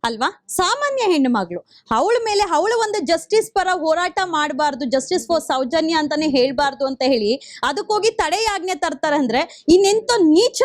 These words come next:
ವ್ಯಕ್ತಿಗಳು ಅವರು ಅನ್ನೋದು ಎಲ್ಲಾರ್ಗೂ ಅರ್ಥ ಆಗ್ಬೇಕಾಗಿರುವಂತ ವಿಚಾರ ಪ್ರತಿಯೊಬ್ಬರಿಗೂ ಗೊತ್ತಿದೆ. And ಮತ್ತೊಂದು, ನಿನ್ನೆ ನಾನೊಂದು ಕೆಲವೊಂದು ಬೆಳ್ತಂಗಡಿ ನ್ಯೂಸ್ ಪೇಪರ್ ಅಲ್ಲಿ ನೋಡ್ದೆ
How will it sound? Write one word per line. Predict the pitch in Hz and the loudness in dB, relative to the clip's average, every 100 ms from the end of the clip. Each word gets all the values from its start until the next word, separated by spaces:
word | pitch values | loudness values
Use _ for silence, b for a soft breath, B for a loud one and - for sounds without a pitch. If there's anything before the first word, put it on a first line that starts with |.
| 427 | 0
ವ್ಯಕ್ತಿಗಳು | 392 - 359 330 | -2 -2 -2 0
ಅವರು | 330 311 302 | 0 0 -2
ಅನ್ನೋದು | 277 269 | -2 -2
ಎಲ್ಲಾರ್ಗೂ | 262 269 392 440 440 | -2 0 0 0 -2
ಅರ್ಥ | 349 - 285 | -4 -2 -4
ಆಗ್ಬೇಕಾಗಿರುವಂತ | 240 220 220 208 208 208 226 | -2 -6 -4 -4 -2 -2 -4
ವಿಚಾರ | 214 359 | -2 -2
ಪ್ರತಿಯೊಬ್ಬರಿಗೂ | 508 302 294 440 440 427 349 | 0 -4 0 0 2 0 0
ಗೊತ್ತಿದೆ. | 233 240 - 330 180 - _ - B B - | 0 0 0 -2 -4 -10 _ -20 B B -6
And | 359 | -2
ಮತ್ತೊಂದು, | 349 359 523 480 311 381 - _ 302 240 | -2 0 -2 0 -2 -4 -6 _ -2 4
ನಿನ್ನೆ | 294 427 480 | 4 4 2
ನಾನೊಂದು | 427 392 370 311 | 0 0 -2 0
ಕೆಲವೊಂದು | 349 339 330 | -2 0 0
ಬೆಳ್ತಂಗಡಿ | 233 285 370 392 381 | 0 -2 0 0 2
ನ್ಯೂಸ್ | 320 339 - | 4 2 2
ಪೇಪರ್ | 349 330 311 | -2 0 0
ಅಲ್ಲಿ | 294 277 | 0 0
ನೋಡ್ದೆ | 247 226 180 190 359 - | 0 0 0 -2 -2 -10